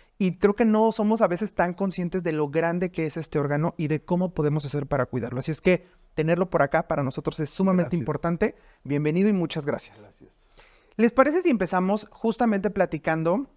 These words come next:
Speaker 1: para poder ir introduciendo al tema, por qué es tan importante el corazón en el tema de longevidad y en el tema de salud? De manera muy resumida, ¿qué es lo que hace nuestro corazón en el cuerpo?
Speaker 2: Pues mira, acabas de mencionarlo, el,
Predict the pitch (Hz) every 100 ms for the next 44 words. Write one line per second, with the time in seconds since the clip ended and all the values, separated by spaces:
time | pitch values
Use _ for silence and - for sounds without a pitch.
0 | - - 147 139 151 165 175 190 175 156
1 | 143 160 156 160 156 143 185 - _ _
2 | _ _ _ _ _ _ _ - 190 190
3 | 233 233 196 190 196 175 160 160 160 151
4 | 190 - 151 151 151 143 165 165 202 -
5 | 156 151 160 160 160 156 143 143 143 156
6 | 160 143 127 147 143 143 147 160 170 185
7 | 202 185 185 185 - 151 143 190 - -
8 | _ _ _ - 202 202 208 196 180 190
9 | 180 - 147 139 143 143 185 214 277 -
10 | 160 135 135 131 120 - _ _ _ _
11 | _ _ _ _ _ - 135 131 151 147
12 | 120 - 147 151 131 120 113 - 120 131
13 | 127 131 - 135 127 113